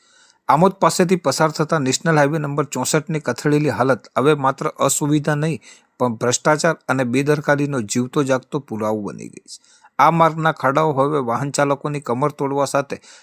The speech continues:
તંત્રની નિષ્ક્રિયતાનું પ્રતીક બની ગયા છે. આરએમબી વિભાગના અધિકારીઓ આ માર્ગને નરક બનાવવા માટે જાણે કટિબદ્ધ થયા હોય તેમ જણાઈ રહ્યું છે.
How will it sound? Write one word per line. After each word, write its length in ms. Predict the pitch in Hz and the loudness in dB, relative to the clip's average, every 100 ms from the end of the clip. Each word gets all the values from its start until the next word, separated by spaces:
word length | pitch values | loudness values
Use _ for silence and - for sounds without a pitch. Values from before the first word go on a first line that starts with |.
| _ - | _ 0
તંત્રની 480 | 147 160 180 175 175 | 0 2 2 2 2
નિષ્ક્રિયતાનું 800 | 139 131 - 156 151 151 147 143 | 0 -4 -2 0 0 0 -4 -4
પ્રતીક 340 | - 113 135 | -6 -6 -4
બની 260 | 113 104 101 | -4 -6 -8
ગયા 260 | 73 - | -10 -12
છે. 220 | - - _ _ _ _ _ | -14 -18 _ _ _ _ _
આરએમબી 420 | 131 156 180 180 | 4 6 6 6
વિભાગના 500 | 170 151 151 156 160 | 4 6 4 2 0
અધિકારીઓ 500 | 113 120 147 147 156 - | 0 -2 0 0 0 0
આ 120 | 120 139 | 2 4
માર્ગને 360 | 143 135 - - 110 | 2 0 -4 -12 -6
નરક 300 | 120 147 156 | 0 0 2
બનાવવા 380 | 147 151 156 | 2 4 4
માટે 280 | 151 151 151 | 2 -2 -4
જાણે 260 | 131 139 139 | -2 -2 -2
કટિબદ્ધ 560 | - 120 147 160 151 | -4 -4 -2 -2 -2
થયા 300 | 151 - 131 | -6 0 2
હોય 220 | 135 151 117 _ _ _ _ | 2 0 -4 _ _ _ _
તેમ 280 | 135 143 123 | -2 0 -2
જણાઈ 280 | 110 107 87 | -6 -6 -8
રહ્યું 260 | - 50 | -12 -16
છે. 140 | - | -18